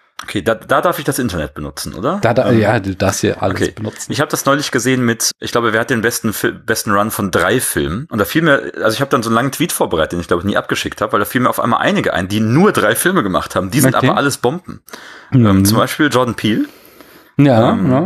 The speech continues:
Speaker 2: ja.
Speaker 1: zum Beispiel Annalena Amirpour.
Speaker 2: Okay, äh, ja,
Speaker 1: Ähm,
Speaker 2: nein, den, den Kannibalismus-Film, den find ich, ja.
Speaker 1: Den find ich ganz toll.
Speaker 2: Ja, ich weiß.
Speaker 1: Das ist eine meiner Lieblingsliebesgeschichten.
Speaker 2: Ja.
Speaker 1: Okay.
Speaker 2: <laughs> Okay.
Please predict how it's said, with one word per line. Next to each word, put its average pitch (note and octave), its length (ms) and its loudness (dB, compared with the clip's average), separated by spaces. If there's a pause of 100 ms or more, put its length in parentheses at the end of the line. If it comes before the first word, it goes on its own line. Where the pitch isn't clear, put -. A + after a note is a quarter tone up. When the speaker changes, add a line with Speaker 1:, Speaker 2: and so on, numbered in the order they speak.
Speaker 2:
ja. - 60 -2
Speaker 1:
zum A2+ 180 2
Beispiel G#2+ 440 0
Annalena A2+ 480 0
Amirpour. D#3 520 -2 (500)
Speaker 2:
Okay, E3+ 540 2
äh, D#3 200 6
ja, E3+ 220 6
Speaker 1:
Ähm, F3+ 60 6
Speaker 2:
nein, E3 220 4
den, D#3+ 200 6
den C#3 300 4 (140)
Kannibalismus-Film, A#2+ 840 0
den A2 100 0
find G#2+ 180 -4
ich, - 180 -10
ja. G#2+ 220 2 (380)
Speaker 1:
Den B2+ 60 -4
find C#3 140 -2
ich - 40 -6
ganz G2+ 220 -4
toll. C#2+ 280 -6
Speaker 2:
Ja, D3 140 6
ich - 160 0
weiß. A2+ 140 4
Speaker 1:
Das - 140 0
ist - 60 -4
eine B2+ 120 2
meiner B2+ 160 4
Lieblingsliebesgeschichten. C#3 1000 0
Speaker 2:
Ja. E3 280 6
Speaker 1:
Okay. D3 280 0
Speaker 2:
<laughs> - 20 -20 (1160)
Okay. A#2+ 360 -2